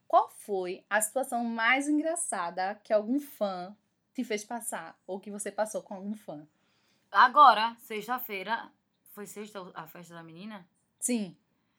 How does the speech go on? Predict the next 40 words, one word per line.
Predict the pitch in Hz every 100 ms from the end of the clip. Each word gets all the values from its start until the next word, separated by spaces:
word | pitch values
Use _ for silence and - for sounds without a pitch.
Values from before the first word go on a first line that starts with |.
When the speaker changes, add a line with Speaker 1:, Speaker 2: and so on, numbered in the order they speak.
| _ _ _
Speaker 2:
Eu, | 202 285 277 _
de | - 180
eu | 214
dizer, | 208 196
"Ah, | 214 208 180 190 190
a |
mãe | 190 180 226
da | 247
menina | 233 220
me | 220
contratou | 208 202 208 277 - 170 208
com |
uma | 214 214
presença | 202 175 190 277
vip | 202 165 208
pra | 202
fazer | 190 185
uma | 190
surpresa | 185 - 190 202
pra | - 143
ela | 202 214
e | 233
tal. | 233 196 - - - -
Quando | 233
ela | 240 254
me | 262
vê, | 254
ela | 262
vai | 254
morrer." | 254 277 220 180 _ _
A | - 185
menina | 190 185
simplesmente | 196 190 214 196 180
bateu | 180 180 180
palma | 196 - 165 165 190
e | 202
se | 170
escondeu | 180 - 202 202 160 165 -
de | 147
mim. | 135 131